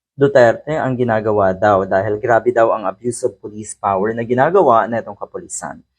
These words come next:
Yan, yan yung gusto nyo. Successful kayo,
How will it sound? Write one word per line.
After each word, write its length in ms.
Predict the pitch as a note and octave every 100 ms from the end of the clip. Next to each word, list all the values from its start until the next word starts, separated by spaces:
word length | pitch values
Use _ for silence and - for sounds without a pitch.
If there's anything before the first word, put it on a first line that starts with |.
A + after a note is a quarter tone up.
| _ _
Yan, 400 | - B3+ A2 - _ _
yan 160 | E3+ B3+
yung 120 | D4 C4
gusto 240 | - -
nyo. 400 | F#3 G3+ A2 G#2+
Successful 720 | - E3+ - D#3 - F#3 G#3
kayo, 560 | A3+ D3+ G2+ C3 -